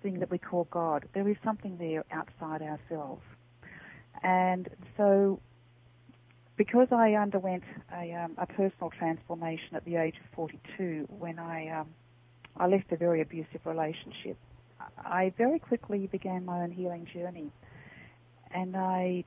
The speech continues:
being highly intuitive, I sensed energy around me. And sometimes it would feel like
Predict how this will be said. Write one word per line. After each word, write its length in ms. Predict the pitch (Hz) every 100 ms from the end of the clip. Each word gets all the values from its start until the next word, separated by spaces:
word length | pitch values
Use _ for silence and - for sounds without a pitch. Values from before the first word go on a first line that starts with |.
| -
being 180 | 214 226
highly 360 | 214 214 208
intuitive, 540 | 202 - 196 190 160 151
I 220 | 190 202 208 -
sensed 260 | 196 175 - - - - - - -
energy 480 | 214 208 - 151 -
around 460 | 175 180 185 190 175
me. 200 | 160 - - - _ - _ - - _ -
And 240 | 170 170 -
sometimes 420 | 247 269 226 202 -
it 100 | -
would 100 | 269 -
feel 200 | 185 185
like 280 | 180 175